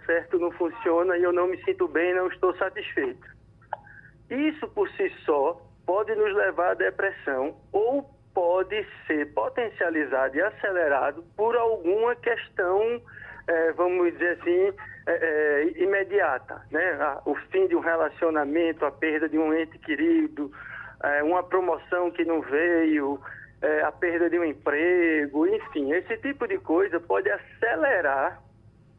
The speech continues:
esse processo. Mas o que a gente precisa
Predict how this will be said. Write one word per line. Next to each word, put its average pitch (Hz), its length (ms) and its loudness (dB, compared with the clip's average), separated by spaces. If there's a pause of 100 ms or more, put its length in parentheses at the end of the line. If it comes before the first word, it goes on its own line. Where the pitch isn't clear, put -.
(140)
esse 190 280 -2
processo. 196 680 -2 (560)
Mas 208 220 0
o 220 60 -8
que - 100 -2
a 208 60 0
gente 240 240 -6
precisa 233 500 -4